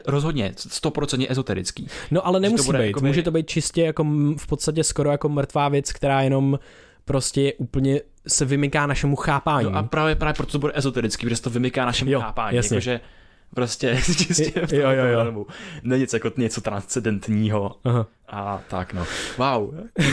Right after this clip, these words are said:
Speaker 2: <laughs>
Speaker 1: Dobrý. Hele,
Speaker 2: Zajímavé myšlenky.
Speaker 1: hele, super myšlenky. Já tady mám možná ještě víc crazy myšlenky a témata, než jsme se, o kterých jsme se bavili teď.
Speaker 2: Super.
Speaker 1: A
Speaker 2: Tak my si budeme povídat dál a bude to další díl podcastu.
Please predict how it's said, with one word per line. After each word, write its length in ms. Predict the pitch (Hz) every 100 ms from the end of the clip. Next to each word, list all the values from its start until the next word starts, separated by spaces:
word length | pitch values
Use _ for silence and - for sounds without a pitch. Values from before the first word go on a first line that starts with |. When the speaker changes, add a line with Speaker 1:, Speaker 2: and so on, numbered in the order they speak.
| 160
Speaker 2:
<laughs> 540 | 240 - 208 - 165 127
Speaker 1:
Dobrý. 280 | 139 120 104
Hele, 120 | 127
Speaker 2:
Zajímavé 240 | 170 156
myšlenky. 480 | 147 143 160 156 110 -
Speaker 1:
hele, 260 | 139 151 151
super 280 | 170 151 151
myšlenky. 400 | 139 147 139 143
Já 120 | 143
tady 160 | 147
mám 340 | 143 139 135 143
možná 320 | 143 143 151 147
ještě 200 | - 139
víc 200 | 151 -
crazy 300 | 139 147 156
myšlenky 680 | 123 - 110 107 101 98 -
a 60 | -
témata, 420 | 123 120 113 117
než 100 | 113
jsme 80 | 117
se, 120 | 131
o 100 | 110
kterých 220 | - 110
jsme 100 | 120
se 60 | 110
bavili 240 | 110 104
teď. 100 | 113
Speaker 2:
Super. 380 | - 123 151 117 123 - - - - - -
Speaker 1:
A 680 | 113 110 110 110 113 110 113 117
Speaker 2:
Tak 160 | 131
my 100 | 151
si 100 | 139
budeme 160 | 151 147
povídat 300 | 143 143 139
dál 260 | 135 135 143
a 60 |
bude 180 | 135 127
to 80 | 127
další 240 | 127 -
díl 100 | 131
podcastu. 560 | 135 143 156 - 123